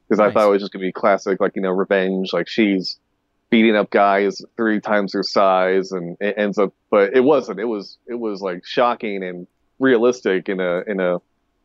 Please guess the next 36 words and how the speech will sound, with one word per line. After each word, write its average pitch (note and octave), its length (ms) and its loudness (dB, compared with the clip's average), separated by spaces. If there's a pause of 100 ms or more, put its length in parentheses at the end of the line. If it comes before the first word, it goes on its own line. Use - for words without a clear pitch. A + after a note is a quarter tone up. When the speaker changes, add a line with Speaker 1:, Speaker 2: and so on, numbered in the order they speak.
(340)
Speaker 1:
premature G#2+ 500 2
way. F#2 300 2
But, G2+ 220 0
um, F#2+ 340 0 (200)
yeah, F#3+ 200 4
that, D3+ 260 2
that D3 80 2
was B2 120 0
the B2 80 2
only G#2 120 0
movie F#2 220 -4
I E2+ 100 -4
saw. E2 300 -8 (500)
Speaker 2:
Gotcha. A2 420 -12 (600)
Uh, C#3 300 -4
I D3 40 -4
finally A#3 400 -4
finished G3 560 -8 (180)
and C#3 200 -6
watched D3+ 420 -4 (240)
all D#3 240 2
of C3 160 -6
Office C#3+ 360 -6
Space. - 520 -4 (1400)
Speaker 1:
Oh, B2+ 340 2
nice. G#2 460 -8 (360)
Speaker 2:
I G#3 140 0
don't G3+ 200 -2
like D#3 200 -2
it C#3+ 60 -4
as C3 140 -6
much B2+ 240 -8
as A#2 100 -10
most G#2+ 240 -12
people A2+ 220 -12
do. A2+ 240 -10